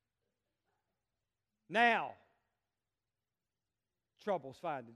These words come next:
just walking up to them and finding them. Will you pledge to me that you will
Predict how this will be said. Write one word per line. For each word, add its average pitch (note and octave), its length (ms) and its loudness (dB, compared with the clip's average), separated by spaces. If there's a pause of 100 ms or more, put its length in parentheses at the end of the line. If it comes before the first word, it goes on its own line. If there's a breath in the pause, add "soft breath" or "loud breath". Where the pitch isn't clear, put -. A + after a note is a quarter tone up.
just C3+ 180 -20
walking D3+ 460 -8
up D#3 220 -10
to C#3 60 -16
them A#2 260 -18
and A2 160 -20
finding A2 400 -12
them. G#2+ 200 -20 (1900)
Will F3+ 100 -12
you B3 120 -6
pledge A3 500 -4
to F#3 80 -10
me G3+ 260 -4
that D#3 160 -10
you G3 120 -12
will E3 200 -6